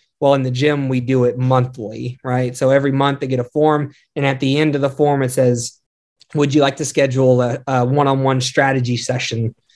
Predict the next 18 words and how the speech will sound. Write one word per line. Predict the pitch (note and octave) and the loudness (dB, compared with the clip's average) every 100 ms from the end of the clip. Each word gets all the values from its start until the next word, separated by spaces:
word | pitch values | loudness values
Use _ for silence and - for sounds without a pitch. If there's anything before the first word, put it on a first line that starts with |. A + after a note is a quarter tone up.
| _ _ _ - | _ _ _ -4
And | B2+ B2+ | 0 0
so | C3 B2+ | 2 2
she'll | - D3+ | 2 0
take | D3 D3 D3 | 2 -4 -4
the | |
strategy | C3 - C#3+ C#3 C3 | -4 0 2 2 -2
sessions, | C3 C3+ C3 - B2+ B2+ B2 | -4 -2 -4 -2 0 0 -2
and | A#2+ - _ - | -4 -8 _ 2
those | E3+ F3 | 4 4
can | E3+ D3+ | 0 -2
be | D3+ | -2
any, | D3+ D3 | -2 -4
strategy | - F3+ E3+ D#3+ | -2 0 2 0
sessions | D#3+ D#3 D#3 D#3+ D3+ | 0 -2 -2 -2 -2
can | - C3+ C3 | 0 0 2
be | C3 C3+ | 4 4
anything | C3+ C3 C3 C3 C3 | 2 0 0 0 0
from, | B2+ C3 A#2 A2+ | 0 0 0 0